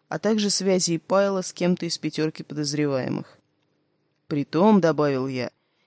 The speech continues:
изучение связей может оказаться совершенно безнадёжным делом, и, видимо, таковым и является. Если блины отравила Элена Иокона, её откровения нам не помогут. Если она сказала правду,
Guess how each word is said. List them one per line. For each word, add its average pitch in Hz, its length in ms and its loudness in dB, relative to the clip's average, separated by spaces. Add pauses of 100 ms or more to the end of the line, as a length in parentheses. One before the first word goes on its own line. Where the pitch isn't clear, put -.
(140)
изучение 214 600 6
связей 196 460 2
может 190 280 4
оказаться 190 520 0
совершенно 202 720 4
безнадёжным 202 800 4
делом, 185 400 2 (340)
и, 160 140 -2
видимо, 165 380 4
таковым 156 500 2
и 170 80 6
является. 175 640 -4 (640)
Если 190 320 -4
блины 214 440 6
отравила 190 640 0
Элена 190 320 4
Иокона, 202 720 4
её 151 340 0
откровения 202 720 2
нам 170 240 4
не 196 80 2
помогут. 175 640 -2 (640)
Если 151 300 -2
она 160 220 6
сказала 151 480 0
правду, 156 560 -2